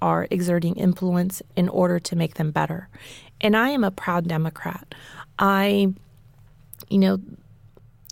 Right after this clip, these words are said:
I feel very deeply about what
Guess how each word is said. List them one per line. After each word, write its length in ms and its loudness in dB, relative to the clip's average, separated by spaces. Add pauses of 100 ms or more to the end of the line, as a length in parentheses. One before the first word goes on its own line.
(140)
I 240 4
feel 240 0
very 260 4
deeply 640 2
about 400 0
what 420 2